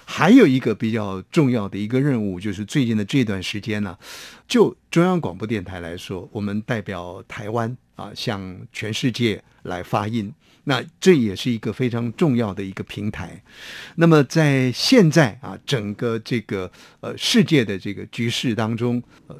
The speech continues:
总是呢必须要思考，就是说中央广播电台这样的一个发音啊，在未来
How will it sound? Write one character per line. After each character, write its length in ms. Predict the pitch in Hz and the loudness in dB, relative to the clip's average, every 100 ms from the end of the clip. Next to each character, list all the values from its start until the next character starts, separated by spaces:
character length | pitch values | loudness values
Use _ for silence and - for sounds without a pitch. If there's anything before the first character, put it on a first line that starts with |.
| - | -4
总 220 | - 120 | 0 0
是 160 | 107 233 | 2 2
呢 80 | 147 | 2
必 200 | - 151 | 0 -2
须 120 | 147 | 0
要 140 | 123 | -4
思 260 | 113 - 147 | -4 -6 -6
考， 240 | - - - | -6 -10 -6
就 100 | 123 | -4
是 60 | |
说 220 | 113 139 147 - - - | -2 -2 -4 -8 -20 2
中 100 | - | 8
央 140 | 233 233 | 10 10
广 140 | 185 | 6
播 60 | 110 | 4
电 180 | 139 131 | 4 4
台 200 | 107 101 | 2 -4
这 180 | - 165 | -2 -2
样 200 | 160 127 | 0 -2
的 100 | 104 | -6
一 180 | 120 120 - | -8 -10 -6
个 440 | 107 98 120 71 - | -8 -8 -12 -16 -18
发 340 | - 147 139 | -4 0 2
音 280 | 135 139 147 - _ _ | 6 4 4 -6 _ _
啊， 160 | - 110 | -14 -6
在 160 | 113 135 | 0 2
未 260 | 151 247 170 | 4 2 2
来 340 | 104 92 104 | -2 -6 -10